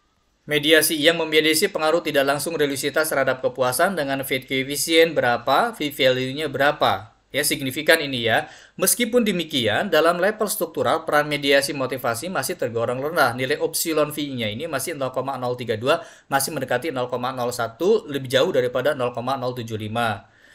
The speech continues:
Dalam selang kepercayaan sembilan puluh lima persen, kalau kita memperbaiki motivasi guru, maka peran mediasi ini akan meningkat sampai nol koma tiga tiga satu.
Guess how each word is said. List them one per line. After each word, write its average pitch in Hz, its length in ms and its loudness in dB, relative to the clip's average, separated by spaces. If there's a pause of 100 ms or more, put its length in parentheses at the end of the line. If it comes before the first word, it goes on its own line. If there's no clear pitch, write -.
(320)
Dalam 170 240 6
selang 185 240 0
kepercayaan 151 400 2
sembilan 143 320 -2
puluh 139 160 -4
lima 123 160 -2
persen, 120 560 0
kalau 165 160 2
kita 233 240 -2
memperbaiki 151 640 0
motivasi 135 560 -6
guru, 160 400 -6
maka 131 400 -2
peran 143 180 -2
mediasi 127 460 -2
ini 170 80 -8
akan 135 240 -6
meningkat 135 240 -4
sampai 139 320 -6
nol 120 160 -6
koma 123 240 -8
tiga 110 320 -4
tiga 107 240 -6
satu. 101 480 -12